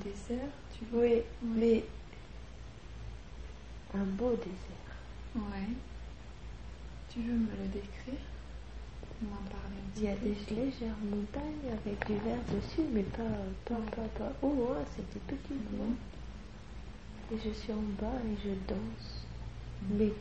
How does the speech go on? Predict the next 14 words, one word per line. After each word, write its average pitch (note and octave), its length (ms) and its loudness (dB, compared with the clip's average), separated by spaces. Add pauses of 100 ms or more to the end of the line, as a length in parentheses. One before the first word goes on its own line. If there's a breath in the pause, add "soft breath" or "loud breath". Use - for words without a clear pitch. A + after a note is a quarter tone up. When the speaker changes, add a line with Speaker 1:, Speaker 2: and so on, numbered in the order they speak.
(140)
Speaker 2:
pas, A#3+ 240 -2 (160)
ils G#3 80 0 (180)
traînent A#3 440 -2
dans G#3+ 140 2
le A3+ 140 4
sable, A#3 480 -2
mes G#3+ 80 4
pieds, A3+ 640 0
ils G#3 320 0
mouvent A#3+ 180 2 (920)
dans A3+ 80 2
le A3 180 2
sable. A3+ 460 -4 (240)
Speaker 1:
Mhm. G3 240 2